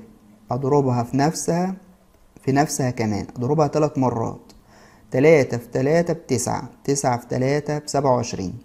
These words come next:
ب أس واحد في ب أس واحد في ب أس واحد نجمع الأسس، يبقى ب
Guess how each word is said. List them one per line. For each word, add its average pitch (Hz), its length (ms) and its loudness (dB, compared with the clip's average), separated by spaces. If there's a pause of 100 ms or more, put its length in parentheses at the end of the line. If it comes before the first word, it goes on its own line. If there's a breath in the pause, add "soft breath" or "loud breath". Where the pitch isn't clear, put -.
(520 soft breath)
ب 139 80 -2
أس 156 300 2
واحد 120 400 4
في - 160 -6
ب 127 60 0
أس 131 300 -2
واحد 123 380 -2
في 127 120 -6
ب 135 40 -4
أس 131 280 -2
واحد 160 420 0
نجمع 143 340 0
الأسس، - 480 -8
يبقى 131 240 -4
ب 123 280 0